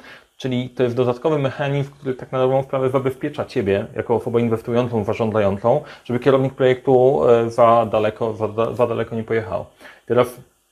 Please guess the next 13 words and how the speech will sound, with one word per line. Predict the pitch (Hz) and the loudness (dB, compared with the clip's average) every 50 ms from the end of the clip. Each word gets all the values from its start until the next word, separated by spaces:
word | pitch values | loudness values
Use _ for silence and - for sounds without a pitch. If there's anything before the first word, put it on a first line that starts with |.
| _ _ _ _ _ _ _ _ _ - | _ _ _ _ _ _ _ _ _ -4
nie | 123 117 110 | -2 -2 2
chodzi | 113 123 131 123 123 127 127 | 2 0 0 0 -4 -8 -6
o | - 113 110 107 104 104 104 101 104 107 - _ | -2 0 0 2 2 2 0 -2 -4 -6 -12 _
brak | - 98 92 113 117 107 98 | -14 -10 -4 -4 -4 -4 0
zaufania. | 110 101 98 95 - 117 101 87 80 80 - _ _ _ _ _ _ _ _ _ _ _ _ _ _ _ _ _ _ _ | 0 0 0 2 0 0 0 -2 -6 -10 -14 _ _ _ _ _ _ _ _ _ _ _ _ _ _ _ _ _ _ _
Chodzi | - 107 92 98 113 | -8 -8 -2 2 2
o | 123 120 | 2 2
to, | - 107 98 95 - - - - _ | 2 -2 -2 -2 -4 -12 -20 -20 _
żeby | - - 101 | -8 -8 -8
system | 95 - 131 123 - 117 107 | -6 -6 -8 -6 -6 -6 -2
był | 101 98 92 | -2 -2 -2
tak | - 147 143 143 | -2 -4 -6 -6
skonstruowany, | - - 120 104 98 - - 101 95 90 95 95 92 98 120 151 | -10 -8 -8 -8 -8 -8 -4 -4 -4 -2 -2 -2 -2 -2 -2 -4